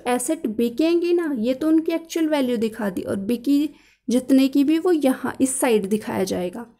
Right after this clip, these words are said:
लायबिलिटीज की एक्चुअल वैल्यू यहाँ, बिकी वो यहाँ दिखाई जाएंगी। दोनों के बैलेंस से प्रॉफिट या लॉस डिसाइड होगा और वो आगे फर्दर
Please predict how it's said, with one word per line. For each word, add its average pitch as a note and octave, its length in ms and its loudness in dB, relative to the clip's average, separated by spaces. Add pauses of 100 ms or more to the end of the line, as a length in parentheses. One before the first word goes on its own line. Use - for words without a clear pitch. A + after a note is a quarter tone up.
(400)
लायबिलिटीज C4 580 0
की D#4 140 4
एक्चुअल D4 360 0
वैल्यू D4+ 320 2
यहाँ, D4+ 420 0
बिकी A#3+ 440 0
वो D#4 160 -2
यहाँ C4+ 360 0
दिखाई G3+ 360 -2
जाएंगी। F#3 460 -4 (360)
दोनों A#3+ 340 6
के E4+ 160 0
बैलेंस C4+ 480 0
से D#4+ 140 0
प्रॉफिट C4 560 -2
या C#4 220 0
लॉस G#3+ 380 0
डिसाइड A#3+ 400 0
होगा B3+ 240 0
और A3 320 -4
वो B3+ 200 -2
आगे A#3+ 300 -2 (200)
फर्दर A3+ 380 -2